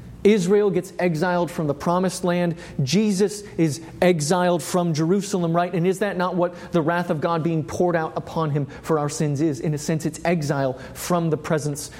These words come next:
of God as He pours His wrath out upon Him. Elimelech, in his unbelief, exiles himself and his family.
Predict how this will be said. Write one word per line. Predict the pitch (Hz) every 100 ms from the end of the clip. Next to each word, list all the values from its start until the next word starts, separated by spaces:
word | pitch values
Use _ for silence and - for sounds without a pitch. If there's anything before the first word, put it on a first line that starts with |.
| -
of | 139
God | 147 147 120 107 139 - - - - - - - -
as | 135
He | 139
pours | - 147 139
His | 143 120
wrath | 131 127 127
out | 123
upon | 120 - 123
Him. | 113 117 - - - - - - - - - - - - - - - - - - - - - - - - - - - - - - - - -
Elimelech, | 147 202 196 139 - - - - - - -
in | 147
his | 143
unbelief, | 151 135 143 160 -
exiles | 170 180 135 131 131
himself | 139 - 143 147
and | 135
his | 139
family. | - 185 - -